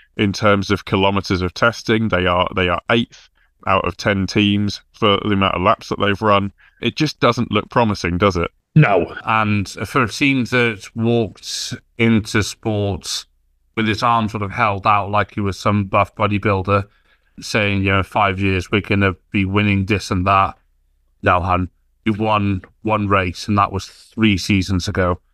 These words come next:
Speaker 2: Alpine, they've just, something, like, fundamentally needs to change, because even the livery,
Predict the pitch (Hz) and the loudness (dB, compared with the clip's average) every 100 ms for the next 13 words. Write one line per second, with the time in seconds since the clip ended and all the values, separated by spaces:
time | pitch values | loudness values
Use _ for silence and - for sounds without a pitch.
0 | _ _ _ _ 156 170 - 135 117 110 | _ _ _ _ 0 0 -4 -2 -2 -2
1 | 147 - - - - - 196 175 139 - | -4 -4 -8 -8 -6 -2 0 0 -4 -4
2 | 131 110 117 - - _ _ 160 143 139 | -2 0 -2 -2 -14 _ _ -2 0 0
3 | 127 123 123 117 113 107 104 - 107 - | 0 -2 -4 -4 -4 0 -2 -2 -6 0
4 | 107 95 90 - - 107 - 113 - - | 0 0 -4 -8 -4 -2 2 2 0 -10
5 | _ _ _ _ _ _ _ _ _ _ | _ _ _ _ _ _ _ _ _ _
6 | _ _ _ 180 180 165 120 123 135 123 | _ _ _ -6 -4 -4 -2 -2 -2 -2
7 | 113 | -4